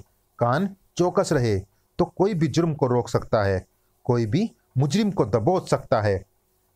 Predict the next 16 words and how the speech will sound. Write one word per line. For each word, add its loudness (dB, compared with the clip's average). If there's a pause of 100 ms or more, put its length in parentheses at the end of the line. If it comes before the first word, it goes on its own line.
(100)
"ए, -2
ए, 0
रुको।" -2 (1800)
उस -2
वक्त 0 (200)
किसी 0
चेतावनी 0
का 2
कोई 0
मतलब 0
नहीं 0
था। -2 (520)
उस -2
प्रहार 0
के 0
बाद 0